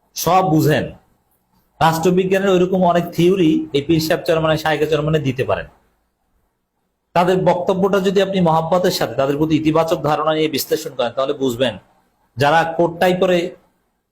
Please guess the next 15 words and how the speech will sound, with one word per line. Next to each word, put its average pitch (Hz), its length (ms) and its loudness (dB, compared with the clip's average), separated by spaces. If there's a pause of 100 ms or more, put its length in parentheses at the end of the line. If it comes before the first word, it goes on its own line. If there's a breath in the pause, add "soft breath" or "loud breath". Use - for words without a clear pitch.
(400)
ফটর 175 340 0
ফটর 180 300 2
ইংরেজি 170 380 2
বলে 131 180 2 (840)
আর 147 200 2
এই 147 140 4
লুঙ্গি 175 340 2
পরা 175 260 4
হুজুর, 151 340 2 (1200)
তাদের 151 280 2
বক্তব্য 160 420 2 (120)
আরো 143 180 4
বেশি 160 160 0
হাই 123 240 2
ওয়েটেড। 113 380 0